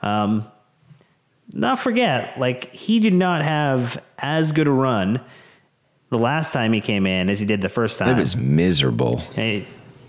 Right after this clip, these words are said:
Speaker 1: it was, if you don't remember the fact that there were eleven draws, eleven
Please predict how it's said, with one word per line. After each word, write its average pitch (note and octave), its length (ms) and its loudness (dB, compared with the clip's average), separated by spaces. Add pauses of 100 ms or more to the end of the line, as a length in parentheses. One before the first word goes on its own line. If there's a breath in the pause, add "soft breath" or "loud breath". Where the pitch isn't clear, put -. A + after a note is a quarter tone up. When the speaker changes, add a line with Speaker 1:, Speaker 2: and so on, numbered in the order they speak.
(400 loud breath)
Speaker 1:
it C3+ 140 0
was, B2+ 480 0 (220)
if - 640 -4
you A3+ 180 4
don't C4 140 4
remember D3+ 760 2
the B2+ 80 -2
fact C#3+ 260 -4
that C3 80 -2
there C3+ 80 2
were A#2+ 140 2
eleven C#3 420 4
draws, A#2 840 0 (640 loud breath)
eleven D#3 720 2